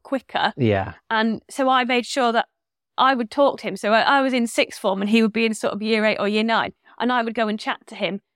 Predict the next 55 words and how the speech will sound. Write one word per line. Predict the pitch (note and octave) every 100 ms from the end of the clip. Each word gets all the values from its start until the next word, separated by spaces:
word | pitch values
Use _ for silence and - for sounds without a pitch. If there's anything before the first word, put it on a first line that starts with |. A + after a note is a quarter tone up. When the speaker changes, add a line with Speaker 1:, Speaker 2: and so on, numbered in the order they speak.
| _ _
Speaker 1:
to | -
make | B3 A3+ -
sure | C#4 A#3+
that | G3+
there | G3
was | G3+ -
somebody | - C#4+ C#4 B3+ B3+
there | B3+ B3 D#3+ - A#3 _ _ _ _ _ _ _ _ _ _ A3
that | C#4 -
was | D4
just | F#4+ -
looking | F4 E4
out | E4 D4+
for | C#4
him | G3+
and | G3+
just | A#3+ -
being | A#3 A#3 A#3
positive | C#4 B3 A#3+ A#3+ A3+
and | A#3 A3+
being | A3+ A3
kind. | - A#3+ F3+ -
And | A3
I | A3
think | - C#4
that's | B3+ -
because | B3+ B3+ A#3+
of | G#3+
you | C4+ G3
and | G3
what | -
happened | G#3+ - G#3+ -
to | A3
you, | A3+
and | C3
it's | A2
Speaker 2:
Yeah. | G2
Speaker 1:
stuck | B3 -
in | B3+
my | C4
mind. | C4 C#4+ D4
So | - C#4+ C#4+ _ _ _ _
I | -
want | C4 F4 -
you | C4+ E4 E4
to | - A#3+
know | F3 F#3+ D4+ _ _ _ -
that | -
even | D4+ D#4+ D4+
though | C#4+
you | C#4
had | - C#4+ C4+
that | A3+ -
awful | A3+ A3+ A#3+
time | A#3 C4+ G#3 - C#4